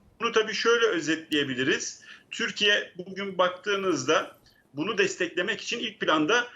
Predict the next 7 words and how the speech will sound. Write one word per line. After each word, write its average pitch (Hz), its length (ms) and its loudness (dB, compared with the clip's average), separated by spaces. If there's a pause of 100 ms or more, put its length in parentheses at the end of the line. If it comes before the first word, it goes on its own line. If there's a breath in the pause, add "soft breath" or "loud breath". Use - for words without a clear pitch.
(160 loud breath)
yurt 190 400 -8
içindeki 175 840 -2
geri 190 280 2
dönüşüme 175 420 0
yönelik 170 580 0
kağıt, 175 460 4
plastik, 170 800 -4